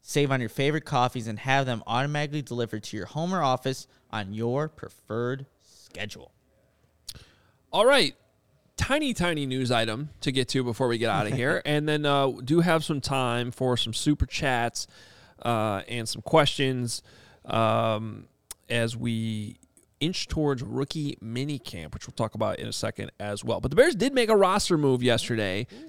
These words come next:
Speaker 2: claiming wide receiver Chris Fink off of waivers from the Kansas City Chiefs. Uh, you may remember him because he is from Notre Dame, played wide
Speaker 1: Mm-hmm.
Speaker 2: receiver there, played with Cole Kmet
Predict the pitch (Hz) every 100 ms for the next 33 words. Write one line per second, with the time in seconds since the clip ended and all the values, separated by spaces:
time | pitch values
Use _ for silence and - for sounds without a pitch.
0 | - - 165 185 185 175 160 95 123 123
1 | 170 170 - 151 143 143 139 135 - 143
2 | 127 - - - 208 151 143 - - 117
3 | - 117 120 160 165 160 156 - - -
4 | _ - 160 180 170 156 143 127 107 117
5 | 110 104 - 170 156 - - - - -
6 | - 113 107 113 104 95 151 233 147 135
7 | 151 135 - 82 92 - 98 95 101 98
8 | - 101 98 - 110 110 110 113 113 147
9 | 151 147 123 107 107 107 107 - 107 98
10 | 139 151 147 147 - 113 104 - 117 -
11 | 101 139